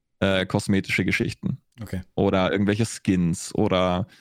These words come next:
Speaker 1: manchmal sind's auch Items, die quasi irgendwo einen Nutzen haben, aber, ähm, die Drops, die ich so mitbekommen hab, ist pure, pure Kosmetik. So nach dem Motto, „Hey, guck mal, ja, ich war dabei.“ <laughs>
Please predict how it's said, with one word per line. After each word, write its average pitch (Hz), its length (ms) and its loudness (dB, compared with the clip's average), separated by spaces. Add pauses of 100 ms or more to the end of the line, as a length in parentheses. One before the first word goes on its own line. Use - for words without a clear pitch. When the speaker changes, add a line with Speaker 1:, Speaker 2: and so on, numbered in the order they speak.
(340)
Speaker 1:
manchmal 175 380 2
sind's 156 280 0
auch 127 220 0
Items, 151 460 0
die 127 280 0
quasi 120 440 0
irgendwo 113 380 2
einen 107 220 2
Nutzen 131 340 0
haben, 117 340 0
aber, 95 380 2 (640)
ähm, 92 580 2
die 131 120 2
Drops, 120 320 0
die 110 160 0
ich - 120 -4
so 113 120 0
mitbekommen 101 540 0
hab, 90 180 -2
ist - 240 -10
pure, 98 840 0
pure - 240 -2
Kosmetik. 95 500 0
So 101 140 -2
nach 95 120 0
dem 95 140 0
Motto, 95 240 0
„Hey, 101 140 0
guck - 200 -2
mal, 101 220 -2
ja, 139 240 0
ich 127 140 -4
war 78 120 0
dabei.“ - 360 -2 (280)
<laughs> - 920 -10